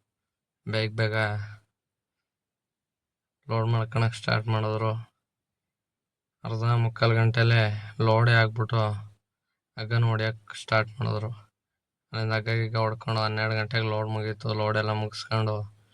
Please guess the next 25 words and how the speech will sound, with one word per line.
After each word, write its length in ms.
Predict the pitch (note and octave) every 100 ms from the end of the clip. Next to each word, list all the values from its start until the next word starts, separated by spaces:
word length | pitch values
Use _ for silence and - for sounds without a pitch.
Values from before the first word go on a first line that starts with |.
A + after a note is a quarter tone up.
| _ _ _
ಮನೆಗೆ 240 | A2 A2+
ಹೋಗಿ 220 | A2+ A2+ A2
ರೆಸ್ಟ್ 240 | A2 -
ಮಾಡ್ಕೊಂಡು 440 | A#2 A2+ A#2 A2+ G#2+ G#2 - -
ಅಲ್ಲಿಂದ 320 | A2+ A2 A2+
ಹುಣಸೂರಿಗೆ 520 | A2 A2 A2 - A2+
ಬಂದೆ. 260 | A2 G#2+ G#2+ - - _ - - _
ಹುಣಸೂರಲ್ಲಿ 640 | - A#2 A2+ A#2 A#2 A2+ A2+
ಗ-, 200 | A2+ A2
ನಮ್ಮ 260 | A2+ A2+ A2
ರಾಣಿಗೆ 460 | A2 A2 A#2 A2+ A2 G#2 - _ _ _ _ _ _ -
ಡೀಸೆಲ್ 240 | A#2 A#2
ಹಾಕ್ಸ್ಕೊಂಡು 520 | A#2 A#2 - A#2 A#2 A2 - _ _ _ _ _ _ _ _ _
ಅಲ್ಲಿಂದ 360 | A2+ A2+ A#2 A#2 A2+ A2 A2+ _ _ -
ನಮ್ಮ 220 | A#2+ A#2+ A#2 A#2
ಫ್ರೆಂಡ್ 320 | A#2 A#2+ A#2
ಮ-, 200 | B2 B2 A#2+ A#2+ A#2
ಬರ್ತೀನಂತ 540 | A#2 A2+ - A#2 A2+
ಹೇಳಿದ್ರು. 400 | A#2 A2 A2 A2 A#2 B2+
ಅವ್ರ 180 | B2 A2 -
ತರಕಾರಿ 480 | A2 A2 - A#2
ಲೋಡ್ 240 | A#2 A2+ A2
ಆಗಿತ್ತು. 340 | G#2+ G#2+ A2+ A#2 - _ _ _ _ _ _ _ _ _
ಅವ್ರ 180 | A2 A#2
ಗಾಡಿನೂ 400 | A2+ A#2 A2+ A2+